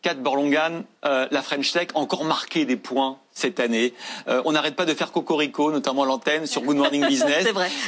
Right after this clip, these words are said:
Speaker 1: Et quand on voit quand même la puissance des gafa, euh, en face, est-ce que c'est pas quand même un combat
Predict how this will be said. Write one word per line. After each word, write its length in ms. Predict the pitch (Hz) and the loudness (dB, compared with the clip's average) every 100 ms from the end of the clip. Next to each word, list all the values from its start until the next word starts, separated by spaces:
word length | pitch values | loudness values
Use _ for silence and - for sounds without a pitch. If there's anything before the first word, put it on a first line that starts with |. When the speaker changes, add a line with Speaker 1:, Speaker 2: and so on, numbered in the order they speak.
| - | -2
Speaker 1:
Et 80 | |
quand 160 | 175 190 | 0 0
on 80 | 208 | 2
voit 180 | 214 220 | 0 0
quand 100 | 185 | -2
même 140 | 196 | 0
la 80 | 165 | -2
puissance 460 | - 160 202 180 | -4 -4 -2 -2
des 100 | 123 | -2
gafa, 540 | 113 131 127 117 120 156 _ _ | 0 0 0 0 0 -4 _ _
euh, 100 | 120 110 | -2 0
en 120 | 135 | 0
face, 400 | 123 131 156 - - - - | 2 2 2 0 -6 -16 -6
est-ce 180 | - 185 | -2 0
que 80 | 226 | 0
c'est 100 | 190 | 2
pas 140 | 202 | 0
quand 100 | 196 | 0
même 120 | 160 170 | 0 0
un 100 | 117 | 0
combat 420 | 127 123 156 | 0 2 2